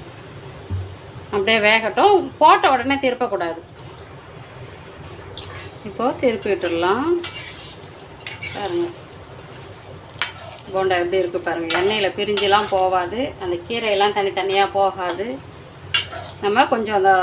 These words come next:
ஆப்ப சோடா போட்டோம் இல்லைங்களா, அதனால லைட்டா உப்பியும் வருது. அப்படியே வேகட்டும். நான் வந்து ஃப்ளேம் வந்து கொஞ்சம் மீடியமா தான் வச்சிருக்கேன். ஏன்னா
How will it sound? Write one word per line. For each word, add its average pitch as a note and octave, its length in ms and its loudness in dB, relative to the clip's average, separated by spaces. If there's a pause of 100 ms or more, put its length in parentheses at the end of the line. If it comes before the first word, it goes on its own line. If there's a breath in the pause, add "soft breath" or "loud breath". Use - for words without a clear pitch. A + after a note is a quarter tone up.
(380)
ஆப்ப A#3+ 200 0
சோடா G3+ 260 2
போட்டோம் F#3 240 2
இல்லைங்களா, F3+ 380 2 (140)
அதனால G3+ 280 2 (320)
லைட்டா G3+ 240 2 (120)
உப்பியும் A#3+ 440 2
வருது. G3 300 0 (1080)
அப்படியே F#3 240 4 (120)
வேகட்டும். F3+ 540 -4 (1160)
நான் B3 160 4
வந்து C4 160 6 (100)
ஃப்ளேம் C#4+ 300 6
வந்து C4 180 2
கொஞ்சம் A#3 240 2
மீடியமா B3+ 360 4
தான் A3+ 120 4
வச்சிருக்கேன். G3+ 380 -2
ஏன்னா A#3+ 100 4